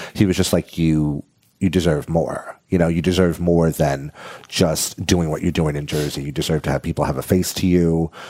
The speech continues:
You deserve to be out here in Los Angeles, getting gigs." And, and that really stuck with me. And that was, like, my motivation. Like, I think it was, you know, what was it, a month after? Like, I was like, "Oh, no, I have plenty, you know, I have plenty of money. Let's do this. Like, let's get to L A. I have,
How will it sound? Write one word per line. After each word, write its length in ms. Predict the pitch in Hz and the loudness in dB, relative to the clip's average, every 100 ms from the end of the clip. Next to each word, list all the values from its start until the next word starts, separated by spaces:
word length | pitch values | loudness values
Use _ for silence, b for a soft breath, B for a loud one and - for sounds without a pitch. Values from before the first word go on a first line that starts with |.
| - | -10
You 60 | |
deserve 320 | 85 78 82 71 | -4 0 0 0
to 80 | |
be 120 | 71 78 | 0 2
out 140 | 73 | 2
here 120 | 80 | -2
in 60 | 71 | -4
Los 200 | 62 - | -4 0
Angeles, 640 | 90 92 85 87 85 82 | 0 2 2 2 2 0
getting 240 | - 87 87 | -2 -2 -2
gigs." 640 | 87 87 85 85 98 90 | 0 2 2 -2 -4 -2
And, 200 | 78 78 B B B _ | -4 -6 B B B _
and 200 | 113 110 | 0 2
that 140 | 98 92 | 2 0
really 480 | 92 85 85 85 80 | -2 0 2 4 2
stuck 320 | - 85 - | 0 -2 -2
with 160 | 73 - | -4 -6
me. 220 | 55 57 - | -10 -10 -6
And 180 | 95 98 | -2 2
that 220 | 95 92 | 2 2
was, 200 | 98 - | 0 2
like, 220 | 87 82 | 0 0
my 160 | 85 82 | -2 -2
motivation. 560 | 78 76 78 82 65 67 | -2 -4 -4 -4 -8 -8
Like, 240 | 80 78 | -8 -2
I 60 | 90 | -2
think 240 | - 90 | -2 -2
it 40 | 90 | 0
was, 320 | 85 78 - B B B B _ | 0 -2 -8 B B B B _
you 100 | 101 | 0
know, 300 | 95 80 78 - | 0 -2 -6 -2
what 120 | 98 | -2
was 100 | 87 | 0
it, 60 | 80 | -4
a 40 | |
month 320 | 85 87 87 | -2 -2 -2
after? 540 | 98 85 80 104 98 110 | -4 -6 -6 -2 0 0
Like, 160 | 95 90 | -2 -2
I 80 | |
was 160 | 90 87 | -2 -4
like, 160 | 92 - | -6 0
"Oh, 80 | 127 | 2
no, 220 | 135 120 - _ | 2 0 -4 _
I 80 | 107 | 0
have 120 | 104 | 0
plenty, 380 | - 107 107 113 - | 0 -2 0 -2 -4
you 100 | 117 | -2
know, 100 | 101 | 0
I 100 | 98 | 2
have 120 | 104 | 0
plenty 160 | - 101 | 0 0
of 80 | 107 | 0
money. 220 | 104 120 | -2 -2
Let's 200 | 95 - | -4 -2
do 120 | 107 | -2
this. 380 | 107 123 - - | 0 -2 -4 0
Like, 260 | 202 165 - | 0 0 -2
let's 160 | 196 | -4
get 140 | - - | -2 -2
to 100 | 101 | 0
L 160 | 101 | 2
A. 180 | 104 113 | 4 4
I 120 | - 101 | 2 0
have, 180 | 98 | -2